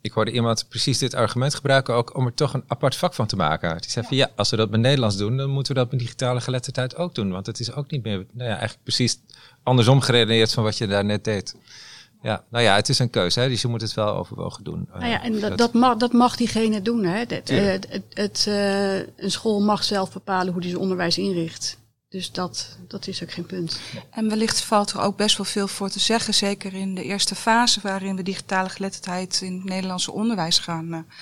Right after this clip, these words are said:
Speaker 2: gaan embedden met kerndoelen. Dat je misschien zegt als school van, "Goh, in een, in deze hele fase ga ik er eerst voor kiezen om, om, om het wel los aan te bieden of een combinatie van beide te geven."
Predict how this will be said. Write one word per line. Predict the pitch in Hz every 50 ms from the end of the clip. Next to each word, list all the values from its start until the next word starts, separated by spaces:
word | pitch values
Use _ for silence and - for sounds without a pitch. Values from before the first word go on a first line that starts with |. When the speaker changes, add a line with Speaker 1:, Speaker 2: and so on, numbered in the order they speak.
| - - - - - -
Speaker 2:
gaan | - - 202 -
embedden | - 202 196 165 180 185 185 185 254 320 311 - - -
met | - 196 190 185 175 -
kerndoelen. | - 196 190 196 202 202 208 202 220 285 339 - - - - - - - -
Dat | - 220
je | - 254
misschien | 254 262 - - 240 226
zegt | 226 233 220 - -
als | 208 -
school | - - - 214 208
van, | 208 - - -
"Goh, | - - 247 247 226
in | 208 202 202
een, | 202 202 -
in | 214 214 208
deze | 202 208 214 - - 202
hele | 202 208 202
fase | - - 220 202 196 202 - - -
ga | - - 196
ik | 196 - 196
er | -
eerst | - 214 208 - -
voor | 214 -
kiezen | - - 208 196 - 202 180 -
om, | - 196 190 190 185
om, | - 196 196 190 165 -
om | - 190 190
het | 190 180 -
wel | 185 202 226 254 254
los | 247 240 220 -
aan | - 202 202 202 208
te | 202 196 175
bieden | 196 202 196 185 196 -
of | - 185 190 - -
een | 185 185 185 -
combinatie | - 208 202 196 202 196 190 190 190 196 - - 208
van | - - 190 196
beide | 180 180 185 185 185
te | 175 - -
geven." | - - 180 170 170 - - 175